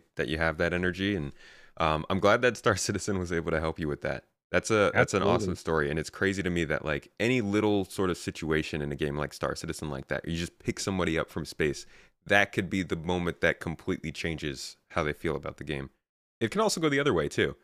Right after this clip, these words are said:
Speaker 1: Like, somebody could
Speaker 2: <laughs>
Speaker 1: have a glitch, and a box can kill them after all of the stuff they've been doing, and boom, game's done forever. <laughs> "I'm never
Speaker 2: Right,
Speaker 1: playing
Speaker 2: yeah,
Speaker 1: this
Speaker 2: someone
Speaker 1: again."
Speaker 2: Pad rams you, and you're like, "I'm never doing this
Speaker 1: Yeah.
Speaker 2: again." But, uh,
Speaker 1: Yeah.
Speaker 2: but yeah, no, it, I, I,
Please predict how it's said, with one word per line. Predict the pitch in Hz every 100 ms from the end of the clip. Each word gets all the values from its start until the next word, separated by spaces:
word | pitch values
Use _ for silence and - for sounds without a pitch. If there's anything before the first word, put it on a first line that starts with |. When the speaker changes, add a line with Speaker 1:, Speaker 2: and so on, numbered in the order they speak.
| _ _ 123
Speaker 1:
Like, | 92
somebody | 113 101 101
could | 110
Speaker 2:
<laughs> | 101
Speaker 1:
have |
a | 92
glitch, | 95 95 - - -
and | 95
a | 92
box | 82 90 104
can | - 98
kill | - 101
them | 98 107
after | 92 98 92 -
all | 85 95
of | 92 87 - _ _ -
the | 90
stuff | - 98
they've | 117 98
been | 90
doing, | 90 101 98
and | 87
boom, | 85 82 73 _ _
game's | 101 95
done | 101 98
forever. | - 87 - -
<laughs> | 113
"I'm | 175
never | 147 151
Speaker 2:
Right, | 110 110
Speaker 1:
playing | 120
Speaker 2:
yeah, | 120
Speaker 1:
this | 104
Speaker 2:
someone | 175 147
Speaker 1:
again." | 135 147
Speaker 2:
Pad | 135
rams | 135 147 147 127
you, | 143
and | 131
you're | 123
like, | 120 117
"I'm | 117
never | 113 107
doing | 110 104
this | 104 95
Speaker 1:
Yeah. | 107 101
Speaker 2:
again." | 95
But, | 90 107 - 123
uh, | 113 110
Speaker 1:
Yeah. | 71 71 - - -
Speaker 2:
but | 127 143
yeah, | 131 165 123
no, | 110 135 127
it, | 92 92
I, | 101 113 -
I, | - 104